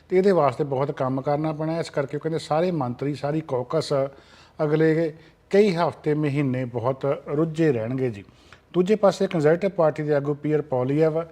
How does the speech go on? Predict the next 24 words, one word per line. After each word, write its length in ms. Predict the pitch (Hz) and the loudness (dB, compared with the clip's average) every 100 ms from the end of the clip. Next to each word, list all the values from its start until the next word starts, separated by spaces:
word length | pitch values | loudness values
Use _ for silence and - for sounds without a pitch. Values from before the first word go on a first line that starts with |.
| - - - - | -18 -20 -20 -6
ਉਹਨਾਂ 220 | 185 208 | 2 2
ਨੇ 340 | 185 147 151 156 | 2 0 -2 -6
ਕੈਨੇਡਾ 240 | 151 147 156 | -4 0 2
ਸਰਕਾਰ 400 | 156 147 143 135 | 2 0 0 2
ਦੇ 100 | 139 | 0
ਨਾਲ 140 | 139 | 0
ਆਪਣੀ 220 | 131 139 | -2 -2
ਵਚਨਬੱਧਤਾ 600 | 131 123 135 147 151 170 | -4 -4 -2 0 0 2
ਪ੍ਰਗਟਾਈ 520 | 156 151 143 143 147 156 | 0 0 0 2 2 0
ਹੈ। 140 | 160 - - _ | -4 -14 -20 _
ਉਹ 80 | 160 | -4
ਕਹਿੰਦੇ 260 | 160 165 165 | 2 2 2
ਵੀ 120 | 165 | 0
ਲਿਬਰਲ 340 | 143 147 180 | 0 -2 -2
ਪਾਰਟੀ, 560 | 180 143 123 123 143 160 | -2 -2 -4 -4 -8 -6
ਲਿਬਰਲ 280 | 143 135 151 | -6 -2 -2
ਦੀ 80 | 151 | -2
ਸਰਕਾਰ 460 | 143 135 123 120 143 | -4 -4 -2 0 2
ਹੈ 80 | |
ਇਸ 140 | 151 139 | 0 0
ਵੇਲੇ 160 | 143 | -4
ਕੈਨੇਡਾ 340 | 139 139 135 135 | -4 -4 -2 -2
ਦੇ 100 | 135 | -2
ਵਿੱਚ, 400 | 123 120 156 | -4 -4 -4